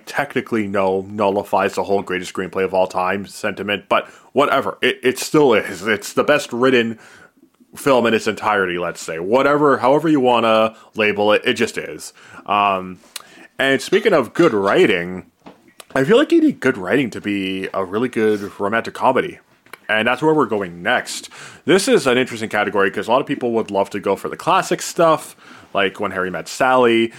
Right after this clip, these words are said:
or you could get really creative with what this even means. So A F I picked City Lights,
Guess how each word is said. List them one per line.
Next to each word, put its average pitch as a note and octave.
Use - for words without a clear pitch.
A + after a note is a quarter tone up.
or F#3+
you A#3+
could A3
get F3
really A#2
creative G#2+
with G2+
what G2
this G2
even F2
means. E2+
So F#2+
A D#3
F D#3+
I G#2+
picked G#2
City C#3+
Lights, F#2